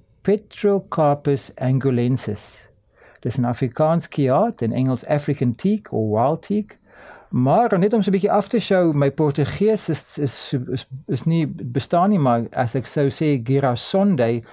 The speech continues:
dan verwys ek na kiaat. Uh, my Sotho is geroes, maar ek, ek, ek gaan hom afstof, want as ek sê Moroto, in Swana Mokwa, in Venda Mutundo, in Shona Mukwa, Ndebele Umbwagazi, in Zulu Umbwangazi.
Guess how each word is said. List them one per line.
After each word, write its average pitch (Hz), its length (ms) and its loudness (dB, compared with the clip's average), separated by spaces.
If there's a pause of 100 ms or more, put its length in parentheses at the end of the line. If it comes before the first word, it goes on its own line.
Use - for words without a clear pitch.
(160)
dan 120 200 -2
verwys 120 380 -4
ek 131 100 -6
na 127 100 -2
kiaat. 131 500 -2 (520)
Uh, 127 100 2
my 127 180 2
Sotho 208 340 0
is 147 160 0
geroes, 156 520 0
maar 127 260 2
ek, 120 160 -6
ek, 123 200 -4
ek - 140 -4
gaan 135 140 -4
hom 123 100 0
afstof, - 520 -2 (320)
want 120 160 -2
as 123 120 -2
ek 131 100 -2
sê 135 200 0
Moroto, 135 800 2 (420)
in 127 120 0
Swana 131 400 0
Mokwa, 139 580 0 (500)
in 135 160 0
Venda 151 400 2
Mutundo, 135 760 0 (220)
in 127 120 -2
Shona 165 440 0
Mukwa, 135 540 0 (360)
Ndebele 147 800 2
Umbwagazi, 131 840 0 (280)
in 139 120 2
Zulu 147 360 0
Umbwangazi. 131 1000 0